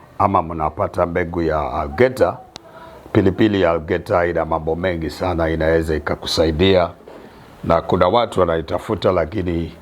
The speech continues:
hivi karibuni nitaweza kufanya njia ili muweze kuipata kwa haraka. Iwapo unatumia pilipili hii, unaweza kuitumia kwa kuondoa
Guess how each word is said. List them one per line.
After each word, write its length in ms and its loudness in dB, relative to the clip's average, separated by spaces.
hivi 200 4
karibuni 760 2
nitaweza 800 2
kufanya 680 -2
njia 520 0
ili 220 2
muweze 420 0
kuipata 560 0
kwa 180 0
haraka. 480 -2
Iwapo 920 4
unatumia 960 0
pilipili 600 -4
hii, 180 2
unaweza 540 2
kuitumia 720 0
kwa 240 -2
kuondoa 680 0